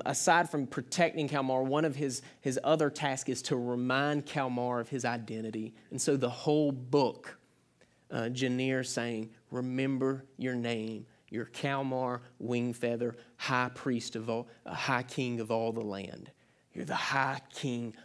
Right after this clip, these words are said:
of all the land. And throughout the book, all four books, you see that theme over and over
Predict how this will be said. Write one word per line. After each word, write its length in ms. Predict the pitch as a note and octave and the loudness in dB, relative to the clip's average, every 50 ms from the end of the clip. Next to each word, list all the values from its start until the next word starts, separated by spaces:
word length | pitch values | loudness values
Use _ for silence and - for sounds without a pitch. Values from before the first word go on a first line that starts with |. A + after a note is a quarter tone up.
| - - | -12 -8
of 160 | - - A2 | -8 -4 -2
all 260 | B2 B2 B2 A#2 G2+ | -2 0 0 0 -2
the 140 | G#2 G#2+ G2+ | -4 -4 -4
land. 400 | F2 F2+ - - - - - A2 | -4 -6 -6 -6 -8 -8 -10 -10
And 80 | - - | -10 -6
throughout 300 | - C3+ C3+ C3+ - - | -4 -2 0 0 0 -2
the 80 | B2 | -4
book, 320 | B2 B2+ C3+ C3 B2 A2+ - | -2 2 2 2 2 2 0
all 160 | C3+ C3+ C#3 | 0 0 0
four 240 | C3+ - - C#3 B2+ | 0 0 0 0 0
books, 260 | A#2+ B2 B2 - - | 2 0 0 -2 -2
you 80 | - C3 | -4 -4
see 260 | A#2+ - - C#3 C3+ | -2 -2 0 0 2
that 260 | B2+ A#2+ A2+ - - | 2 2 0 -2 -4
theme 240 | C#3+ B2+ B2+ B2 A#2+ B2+ - | -8 -6 -6 -6 -8 -8 -6
over 580 | C3+ C3+ C3 C3+ C3+ C3+ C3 A#2+ B2+ A2+ A2 - - - - - | -4 0 0 2 2 2 0 0 -2 -4 -6 -8 -12 -14 -8 -6
and 160 | B2+ B2+ A#2+ - C3+ | -4 -4 -2 0 0
over 560 | C3 C3+ C3+ C3+ C3+ C3+ C3+ B2+ B2 A2+ | 2 4 4 4 4 4 2 2 0 -2